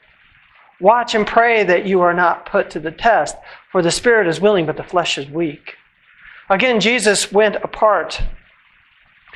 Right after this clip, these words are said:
in troubled prayer, and again he returned to find the disciples sleeping,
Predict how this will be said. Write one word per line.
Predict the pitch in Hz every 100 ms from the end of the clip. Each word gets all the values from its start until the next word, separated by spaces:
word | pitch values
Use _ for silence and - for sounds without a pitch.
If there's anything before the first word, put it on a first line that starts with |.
| - -
in | 180
troubled | - 214 190 -
prayer, | - 208 185 139 151 - _ _ _ -
and | 190
again | 190 170 220 262 214 180
he | 196
returned | 196 190 214 208
to | 185
find | - 185 185
the | 160
disciples | 165 202 190 185 165
sleeping, | - 202 196 156 147